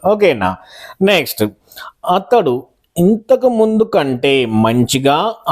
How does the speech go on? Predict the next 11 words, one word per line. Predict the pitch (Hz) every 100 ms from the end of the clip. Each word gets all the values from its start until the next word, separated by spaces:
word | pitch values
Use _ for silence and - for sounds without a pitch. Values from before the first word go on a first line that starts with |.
| 139
ఆడగలుగుతున్నాడు. | 139 143 139 123 117 135 156 120 110 104 101 110 110 107 104
So, | 170 170 139
ఇంప్రూవ్‌మెంట్ | 139 - 165 151 147 165 170 -
ఉంది | 123 113 107 101 139 262
అని | 190 117
అర్థం. | 101 95 98 104 _ - - _ 101
అతడు | - 135 127
ఇంతకు | 117 139 135
ముందు | 135 135 143
కంటే | 139 135 156 233 240 _ 104 87
బెటర్గా | 123 123 165 165 170